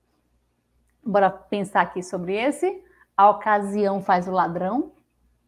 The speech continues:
O que significa pra vocês? Que em determinados momentos da vida a gente acaba, né, pela, sendo levado pela circunstância do momento.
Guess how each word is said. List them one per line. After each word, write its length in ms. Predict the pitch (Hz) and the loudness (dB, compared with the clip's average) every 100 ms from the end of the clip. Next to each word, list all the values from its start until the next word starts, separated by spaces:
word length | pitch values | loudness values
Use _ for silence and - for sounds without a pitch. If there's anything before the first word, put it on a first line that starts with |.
| _ _ _ _ _ _ _ _ _ _ _ _ _ _ _ _ _ _ | _ _ _ _ _ _ _ _ _ _ _ _ _ _ _ _ _ _
O 40 | _ | _
que 60 | |
significa 580 | - 226 226 214 220 208 | -8 -4 -4 -6 -4 -4
pra 140 | 202 180 | -2 -2
vocês? 600 | 180 185 185 240 - - _ _ _ _ _ _ _ _ _ _ _ _ _ _ _ _ _ _ _ _ _ _ _ _ _ _ _ _ _ _ | -4 -6 -6 -6 -10 -20 _ _ _ _ _ _ _ _ _ _ _ _ _ _ _ _ _ _ _ _ _ _ _ _ _ _ _ _ _ _
Que 140 | 202 | -10
em 120 | 185 | -4
determinados 600 | 202 202 208 208 196 190 | -4 -2 -4 -2 -2 -2
momentos 420 | 202 196 180 180 196 | -2 -2 -2 -6 -4
da 140 | 185 | -4
vida 240 | 180 190 | -4 -6
a 20 | 190 | -8
gente 240 | 202 202 | -8 -10
acaba, 480 | 196 185 190 233 285 - _ | -8 -6 -4 -6 -10 -18 _
né, 200 | 196 226 | -6 -6
pela, 260 | 240 208 196 - | -2 -2 -4 -8
sendo 480 | - - 208 202 196 | -20 -8 -6 -2 -2
levado 440 | 202 190 180 196 | 0 0 -2 -2
pela 240 | 196 196 | -4 -4
circunstância 880 | 196 226 - 240 240 - 175 165 175 | -4 -12 -4 -4 -4 -8 -10 -8 -10
do 80 | 180 | -6
momento. 580 | 202 220 185 - - | -4 -4 -4 -10 -18